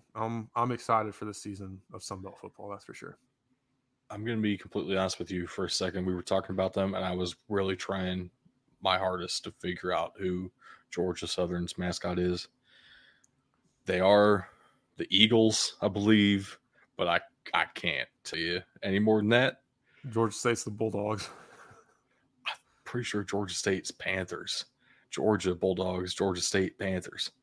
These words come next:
Speaker 1: Is it a panther? I can see, I
Speaker 2: Um,
Speaker 1: see the logo in my mind
Speaker 2: I'm
Speaker 1: right
Speaker 2: pretty
Speaker 1: now.
Speaker 2: confident. That's how much we get Georgia State and Georgia, Georgia Southern confused. We have no idea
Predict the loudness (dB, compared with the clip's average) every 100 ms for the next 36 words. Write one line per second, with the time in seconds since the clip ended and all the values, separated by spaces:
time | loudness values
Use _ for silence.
0 | _ _ _ _ -12 -6 -2 -2 0 -2
1 | -2 -4 -6 -4 -2 0 -2 0 2 6
2 | 4 4 2 4 6 6 6 2 0 -2
3 | -2 -2 -4 -6 -4 4 4 6 8 8
4 | 8 4 -2 -6 _ -20 -20 -20 -20 8
5 | 10 12 12 12 12 10 6 10 10 10
6 | 6 6 6 6 8 8 8 6 4 4
7 | 6 6 6 6 4 -2 4 6 6 2
8 | 4 6 6 4 2 2 0 0 2 0